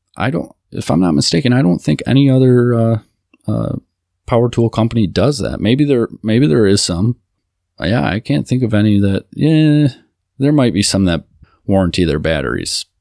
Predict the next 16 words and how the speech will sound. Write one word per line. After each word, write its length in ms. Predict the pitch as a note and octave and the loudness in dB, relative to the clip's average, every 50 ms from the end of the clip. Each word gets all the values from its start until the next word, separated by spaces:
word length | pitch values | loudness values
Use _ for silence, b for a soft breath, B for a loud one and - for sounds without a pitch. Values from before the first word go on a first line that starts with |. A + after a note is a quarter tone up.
| _ _ _ | _ _ _
briefly. 720 | - - - G#2+ G2 F#2 F2+ D#2+ - B1 A1 G1+ - - _ _ _ _ _ _ _ _ - | -20 -6 -2 0 0 0 0 -2 -6 -8 -8 -10 -10 -14 _ _ _ _ _ _ _ _ -2
But 180 | G#2 G2+ - | -2 -2 0
like 220 | - F#2+ F#2+ - G2 | -2 -4 -2 -2 -2
I 40 | F#2 | -2
said, 320 | - - A2 F2 C2+ D2 | -2 -2 -2 -2 -2 -4
the, 160 | D#2+ D#2 D2 | -6 -4 -4
most 340 | E2+ F#2 F#2 G2 F#2+ - - | -2 0 0 0 -2 -2 -2
of 60 | G#2 | -2
the 80 | F#2 E2+ | -2 -2
companies 400 | - - F2+ F2 - E2 D#2+ - | -2 -4 -4 -4 -4 -4 -4 -2
that 220 | F2 E2+ - - | -2 -4 -4 -2
do 240 | - F#2+ G2 F#2+ F2+ | -2 0 0 0 0
warranty 540 | F2 E2 D#2 F2 F2+ E2+ D#2 - - E2 C#2+ | 0 -2 -2 -2 -2 -2 -4 -4 -4 -4 -2
their 280 | E2+ D#2+ D2+ F2+ - - _ _ _ - | -2 -4 -4 -6 -8 -10 _ _ _ -4
tools, 540 | - B2+ C3+ B2+ - - - - - - - _ _ _ _ _ _ _ _ | 0 0 2 2 2 0 -2 -6 -8 -12 -14 _ _ _ _ _ _ _ _
uh, 320 | - - E2+ E2+ D#2 D#2 | -6 -4 -2 -2 -2 -4